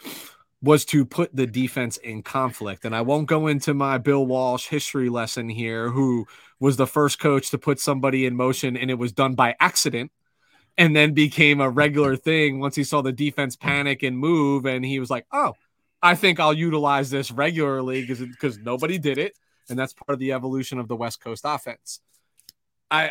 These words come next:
I, so I'm, I'm gonna give flowers where they're due. And I'm gonna give this to the friend of the show, Mister Craig Smith,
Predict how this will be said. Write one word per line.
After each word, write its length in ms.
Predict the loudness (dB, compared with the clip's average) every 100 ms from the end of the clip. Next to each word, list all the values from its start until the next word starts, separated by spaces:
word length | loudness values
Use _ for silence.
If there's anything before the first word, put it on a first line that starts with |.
| 0
I, 460 | 0 0 -2 -6 _ _ _ _ _ _ _ -6
so 340 | 0 0 0 0
I'm, 180 | -2
I'm 180 | 0 -2
gonna 200 | -2 -2
give 560 | -2 -2 -2 -4 -10 -20 _ -14
flowers 640 | -2 0 2 0 -2 -4
where 240 | -2 0
they're 160 | 0 -4
due. 300 | -6 -12 -16 _ -8
And 100 | -6
I'm 100 | -4
gonna 140 | -6
give 160 | -4 -4
this 160 | -4
to 160 | -4 -4
the 80 | -2
friend 220 | -2 -2
of 60 |
the 80 | -4
show, 540 | -4 -2 0 -2 -6 -12 _ -14
Mister 200 | -10 -8
Craig 280 | -4 -4 -4
Smith, 400 | -6 -6 -6